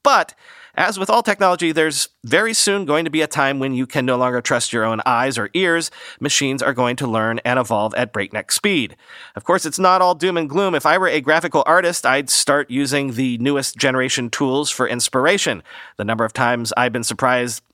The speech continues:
by how well something came out and then thought to myself,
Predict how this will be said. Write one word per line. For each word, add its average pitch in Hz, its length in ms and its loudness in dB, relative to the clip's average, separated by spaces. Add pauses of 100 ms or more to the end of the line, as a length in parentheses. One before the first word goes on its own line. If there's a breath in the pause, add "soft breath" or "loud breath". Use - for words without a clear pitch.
(120)
by 117 200 0
how 131 180 2
well 131 220 2
something 123 340 -2
came 120 240 0
out 143 180 2
and 135 140 0
then 196 120 2
thought 196 220 2
to 175 80 -8
myself, 165 340 2